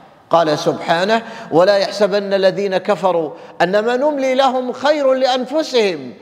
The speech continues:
إنما نملي لهم ليزدادوا إثماً ولهم عذاب مهين". وقال سبحانه:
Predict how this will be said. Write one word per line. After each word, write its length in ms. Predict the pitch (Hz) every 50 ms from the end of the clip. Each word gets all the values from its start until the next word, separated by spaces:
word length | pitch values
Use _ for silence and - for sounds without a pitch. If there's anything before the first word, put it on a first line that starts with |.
| - - - - -
إنما 420 | 160 175 185 190 185 185 185 185
نملي 420 | 180 185 202 196 180 175 185 180 175
لهم 380 | 170 175 170 175 175 170 175
ليزدادوا 880 | 175 180 165 151 135 139 147 180 185 180 165 151 143 160 156 156 - 180
إثماً 640 | 196 - - 175 175 170 165 165 165 156 156 156 151 - - - - - 120
ولهم 560 | 123 143 170 175 175 170 160 151 170 160 151
عذاب 600 | 135 143 156 151 135 170 175 165 165 156 139 135 156 160 156 151 147 147 147 139 135 - - - - -
مهين". 720 | 135 147 147 143 190 233 254 240 190 - - - - - - - - -
وقال 420 | - 127 - - - 185 175 160 156
سبحانه: 680 | - 185 147 - - - 185 185 180 165 160 160 151